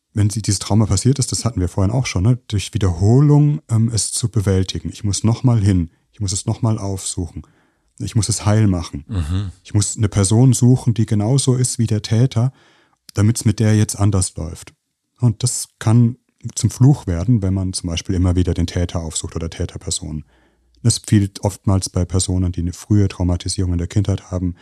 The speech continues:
Speaker 1: Missbrauch, Borderline-Störung, dass die gerade Partner suchen, die gewalttätig sind, aggressiv sind, missbräuchlich sind. Ich glaub, aus diesem inneren Versuch, eigentlich will ich die Elternfigur finden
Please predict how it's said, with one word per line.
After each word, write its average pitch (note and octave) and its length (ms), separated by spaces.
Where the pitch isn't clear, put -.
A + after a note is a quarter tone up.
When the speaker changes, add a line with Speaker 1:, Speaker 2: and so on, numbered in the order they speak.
Speaker 1:
Missbrauch, F#2+ 540
Borderline-Störung, F#2 920
dass - 180
die - 160
gerade A2+ 640
Partner G#2 460
suchen, F#2+ 500
die F#2+ 240
gewalttätig F2+ 640
sind, E2 240
aggressiv F#2 480
sind, E2+ 260
missbräuchlich F#2+ 720
sind. F2+ 240
Ich - 80
glaub, G2 180
aus G2 140
diesem G2 200
inneren G#2 300
Versuch, G2+ 540
eigentlich G#2 320
will A2 180
ich G2 160
die G#2 120
Elternfigur F#2+ 600
finden G2 640